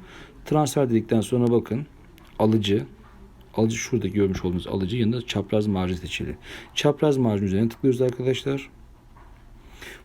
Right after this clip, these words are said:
Bakın burada aşağı doğru indiğiniz zaman burada Binance T R gördüğünüz gibi bakın şurada. Binance T R'ye tuşluyoruz arkadaşlar ve şimdi size artık Binance T R'de bağlantınızı kurmuş oluyorsunuz. Binance T R hesabında sizin ne vardı?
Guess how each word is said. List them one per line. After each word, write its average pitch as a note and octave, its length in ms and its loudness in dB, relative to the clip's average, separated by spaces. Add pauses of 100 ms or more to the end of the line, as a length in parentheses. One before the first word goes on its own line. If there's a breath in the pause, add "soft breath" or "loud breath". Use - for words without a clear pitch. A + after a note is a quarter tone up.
Bakın C3+ 280 4
burada C3 320 6
aşağı A#2+ 280 2
doğru A#2 120 6
indiğiniz A2+ 400 4
zaman G#2+ 400 2
burada G#2+ 400 0
Binance G#2 360 0
T F#2+ 120 2
R F#2+ 100 4
gördüğünüz E2 420 -2
gibi E2+ 120 -4
bakın E2+ 220 -6
şurada. - 480 -8 (840 loud breath)
Binance C3 300 4
T G#2+ 100 2
R'ye F#2+ 140 4
tuşluyoruz F#2+ 380 2
arkadaşlar E2 760 -4 (120)
ve A#2 220 6
şimdi A2+ 360 0
size G2+ 280 0
artık A2+ 400 -2 (580 loud breath)
Binance A#2 340 4
T A#2+ 200 4
R'de G#2+ 520 2 (100)
bağlantınızı G2+ 520 2
kurmuş G#2 300 0
oluyorsunuz. E2+ 580 -2 (360 loud breath)
Binance D#3 260 2
T C#3 160 4
R C#3 40 8
hesabında B2 440 2
sizin B2 420 0
ne C3+ 140 2
vardı? G#2 480 0